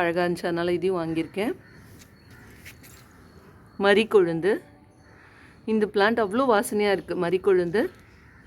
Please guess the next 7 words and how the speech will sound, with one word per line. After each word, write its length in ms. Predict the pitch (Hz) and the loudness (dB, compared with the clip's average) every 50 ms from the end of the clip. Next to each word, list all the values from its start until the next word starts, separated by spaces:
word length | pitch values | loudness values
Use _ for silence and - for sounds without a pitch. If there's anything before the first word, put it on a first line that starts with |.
| - - - - - - - - - - - - - - - - - - - - - - - - - - - - - - - - - - - - - _ - - - - - - - - - - - - 220 | -20 -20 -20 -20 -20 -20 -20 -20 -20 -20 -20 -20 -20 -20 -20 -20 -20 -20 -20 -20 -20 -20 -20 -20 -20 -20 -20 -20 -20 -20 -20 -20 -20 -20 -20 -20 -20 _ -20 -20 -20 -20 -20 -20 -20 -20 -20 -20 -10 -6 -2
இது 100 | 208 240 226 196 | 2 2 4 4
வந்து 240 | 180 180 185 240 330 440 - - 226 202 | 4 4 4 4 2 2 -2 0 0 2
நந்திகா 340 | 185 190 190 208 196 208 190 170 | 2 2 2 2 2 2 2 2
வெட்டை. 220 | 156 - - 170 - - - - 202 | 0 -4 -4 -8 -8 -8 -6 -4 -2
நந்திகா 260 | 196 202 233 262 254 226 | 2 4 4 4 4 2
வெட்டை 220 | 196 202 - 233 285 392 - - - - - - - - - - - | -2 -4 -4 -6 -6 -6 -8 -12 -20 -20 -20 -20 -20 -16 -10 -6 -2
சிங்கிளா 380 | 262 254 247 240 247 240 247 | 0 2 2 2 4 2 2